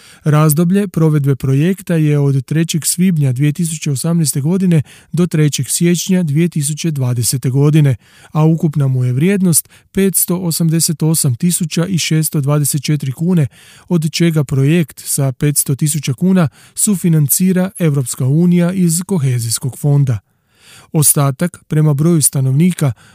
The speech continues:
otpada na nositelja projekta, općinu Sveti Križ Začretje, i partnera u projektu, općinu Bedekovčina. Sve ono što je kroz projekt napravljeno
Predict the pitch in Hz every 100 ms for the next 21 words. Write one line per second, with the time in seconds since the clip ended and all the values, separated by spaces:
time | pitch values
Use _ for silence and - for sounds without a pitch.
0 | _ 190 196 - 196 190 185 190 180 -
1 | 160 151 143 147 143 151 165 - 135 139
2 | 143 - 139 135 151 147 151 143 135 139
3 | 185 190 170 170 143 - _ 220 202 170
4 | 160 151 156 139 131 - 131 143 175 -
5 | 202 202 175 135 - 127 127 127 135 135
6 | 127 - 127 117 - _ _ _ - -
7 | - 151 147 147 190 151 113 - 147 143
8 | 143 143 - 147 151 151 - 156 175 160
9 | 139 131 120